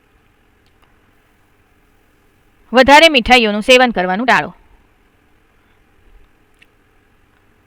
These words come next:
વધારે ખાંડ, ફેટ,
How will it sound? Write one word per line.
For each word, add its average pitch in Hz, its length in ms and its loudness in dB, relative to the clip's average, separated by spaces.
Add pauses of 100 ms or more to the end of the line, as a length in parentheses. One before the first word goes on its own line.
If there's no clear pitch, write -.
(1400)
વધારે 277 360 4
ખાંડ, 214 280 -2 (560)
ફેટ, 240 260 0